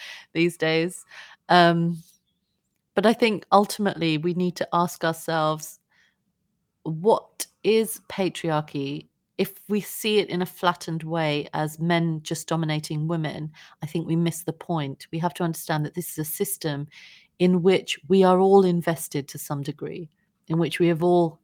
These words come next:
made a commitment to some degree. Even something as anodyne as taking your husband's name after you get married, which seems perfectly innocent, that tradition has its roots in slave owning,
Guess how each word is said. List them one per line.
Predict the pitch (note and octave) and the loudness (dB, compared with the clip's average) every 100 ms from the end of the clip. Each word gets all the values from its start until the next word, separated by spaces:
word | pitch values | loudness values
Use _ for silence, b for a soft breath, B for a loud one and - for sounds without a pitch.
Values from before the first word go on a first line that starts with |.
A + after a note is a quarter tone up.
| - | 0
made | F3 E3 D#3 | 4 4 2
a | |
commitment | D#3 - E3+ - C#3+ E3 | -2 -2 -2 -2 -8 -8
to | D3 | -10
some | - C#3 | -8 -8
degree. | D3 - - D#3 B B B | -10 -12 -12 -12 B B B
Even | C4+ C#4+ C#4 | 2 4 2
something | - A#3 G3+ G3 F3+ D#3+ - | 0 -4 -4 -2 -2 -4 -2
as | E3+ E3+ - - | -2 -2 -4 -2
anodyne | F3 F3+ E3 D#3+ D3 C#3+ | 2 2 0 0 -2 -4
as | D#3+ - | -8 -4
taking | F3 E3 D#3+ | -4 -2 -2
your | D3+ | -2
husband's | D#3 - D#3 | -4 -6 -6
name | D#3+ D3 D3 | -2 -2 -4
after | D3 - | -8 -12
you | |
get | D3 C#3 | -12 -8
married, | D3+ D3+ D3 F3+ _ B B B | -6 -6 -6 -12 _ B B B
which | A#3 - | -2 0
seems | - D#4 C#4 A3+ - _ | 4 4 4 2 -6 _
perfectly | - A#3+ - - F3+ G3 F#3+ | 4 4 2 -2 -2 0 0
innocent, | F#3 - C#3+ C#3 b b b - | -2 -2 -6 -6 b b b 2
that | G#3 A3 - _ - | 6 6 4 _ -6
tradition | - F3+ A#3+ - F#3 | -4 0 0 2 2
has | E3+ F#3+ F3+ | 0 0 -2
its | E3+ - | -2 -6
roots | E3 F#3+ G#3 D3+ D3+ - - _ _ _ _ _ _ _ _ _ | -2 4 4 4 -2 -10 -14 _ _ _ _ _ _ _ _ _
in | F#3+ G3 | 2 2
slave | - A#3 A#3+ F3 | 4 4 4 2
owning, | D3 C#3+ E3+ D#3+ | 0 -2 -6 -6